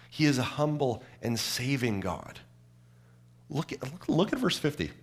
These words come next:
actually. In verse fifty, Jesus, it says, he submitted to his parents and was obedient to them and goes home with them. This is part of the amazing wonder of the incarnation. Jesus is the God, the creator God, who submitted to becoming a creature and then as a creature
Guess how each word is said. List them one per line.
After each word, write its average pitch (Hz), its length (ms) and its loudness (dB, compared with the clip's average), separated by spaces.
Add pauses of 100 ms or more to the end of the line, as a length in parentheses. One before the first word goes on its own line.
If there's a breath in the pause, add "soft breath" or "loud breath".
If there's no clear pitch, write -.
(120)
actually. 85 400 2 (640 loud breath)
In 143 80 6
verse 185 200 6
fifty, 156 460 4
Jesus, 180 500 2
it 123 100 -4
says, 131 320 2 (200 loud breath)
he - 160 2
submitted 147 600 4
to 175 160 4
his 156 120 4
parents 120 440 0
and 113 100 0
was 101 140 2
obedient 120 520 0
to - 80 -10
them 120 200 2 (200 loud breath)
and 117 140 2
goes 110 280 6
home 113 220 4
with 101 120 4
them. 95 160 -2 (180 loud breath)
This - 220 4
is 370 60 -8
part 247 200 8
of 247 80 6
the 139 60 8
amazing 123 420 6
wonder 113 280 8
of 98 80 4
the 107 80 4
incarnation. 104 720 2 (200 loud breath)
Jesus 220 440 4
is 160 180 2
the 127 80 6
God, 117 440 10
the 104 60 2
creator 143 680 4
God, 101 380 8 (200 loud breath)
who 147 120 0
submitted 165 580 4
to 190 100 2
becoming 156 440 4
a 127 80 6
creature 160 540 2
and 143 160 4
then 180 160 8
as 190 300 4
a 180 60 4
creature 175 520 2